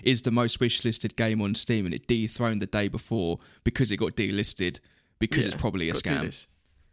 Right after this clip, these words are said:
Speaker 2: And half of me is like, brilliant, because they've also dethroned Starfield, which we don't know whether it's coming out this year at this point. They're ramping things up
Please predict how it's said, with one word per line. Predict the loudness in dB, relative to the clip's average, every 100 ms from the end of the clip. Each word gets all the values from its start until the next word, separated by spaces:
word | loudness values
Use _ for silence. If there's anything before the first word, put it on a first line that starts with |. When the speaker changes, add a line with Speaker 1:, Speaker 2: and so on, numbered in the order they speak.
| _ _ -2
Speaker 2:
And | 0 -2 -6 -12
half | -2 0 0 -2
of | -6 -2
me | 0 0
is | -4 -6 -2
like, | -2 -2 _ _ _ _ _ 0
brilliant, | 2 2 0 -4 _
because | -14 -8 -6 -4 -2
they've | -2 -2 -4
also | -4 -2 -2
dethroned | 0 -2 0 -2 -2
Starfield, | 0 0 0 -2 -4 -2
which | -8 -4
we | -2
don't | 0 0
know | -2
whether | 0 -2 -2
it's | -4 -4
coming | -4 -2 0
out | -2
this | -4 -6
year | -2 -4
at | -4
this | -8
point. | -8 -4 -4 -4 _ _ _ -4
They're | -2
ramping | 0 0 -2 -6
things | -6 -6 -2
up | -4